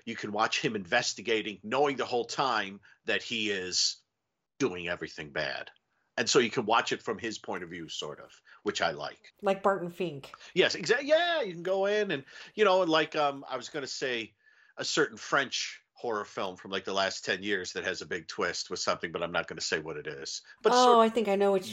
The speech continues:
Speaker 2: you're
Speaker 1: Yes.
Speaker 2: talking about.
Speaker 1: Yes.
Speaker 2: Yeah.
Speaker 1: And, and that one, you can, you can go back and watch that one again from a different point of view. So,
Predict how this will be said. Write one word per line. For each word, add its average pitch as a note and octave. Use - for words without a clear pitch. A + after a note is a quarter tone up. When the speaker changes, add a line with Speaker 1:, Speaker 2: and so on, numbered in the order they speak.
Speaker 2:
you're G3+
Speaker 1:
Yes. D#3+
Speaker 2:
talking E3+
about. D3+
Speaker 1:
Yes. A#2
Speaker 2:
Yeah. F#2
Speaker 1:
And, B2
and D3
that D#3+
one, A#2
you G#2
can, D3+
you F3+
can F3+
go F#3
back F3
and D#3+
watch D#3+
that F#3+
one A#2
again F#2+
from A#2
a G#2
different A2
point A2
of F2+
view. E2+
So, C3+